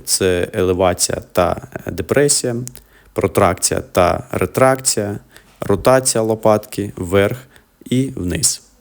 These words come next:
М'язи, що оточують лопатку, прикріплені до різних анатомічних структур і в деяких випадках можуть випромінювати біль у вашій шиї, плечах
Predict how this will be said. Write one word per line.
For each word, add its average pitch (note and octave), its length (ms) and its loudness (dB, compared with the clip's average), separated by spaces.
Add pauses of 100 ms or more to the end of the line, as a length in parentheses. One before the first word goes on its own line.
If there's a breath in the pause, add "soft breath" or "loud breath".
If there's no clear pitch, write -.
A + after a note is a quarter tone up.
(500 loud breath)
М'язи, G2 420 4
що F#2 200 0
оточують F2+ 640 -2
лопатку, C#3+ 640 0 (280 loud breath)
прикріплені A2+ 560 0
до G2 140 2
різних B2+ 380 0
анатомічних G#2 580 -2
структур - 460 -4 (280)
і - 100 2
в F2 40 0
деяких F2+ 500 0
випадках C#3+ 560 0 (300 loud breath)
можуть C3+ 360 2
випромінювати F#2+ 680 0
біль F2+ 420 -2
у - 140 -6
вашій F2 320 -2
шиї, D3 540 2 (360 loud breath)
плечах C3 540 2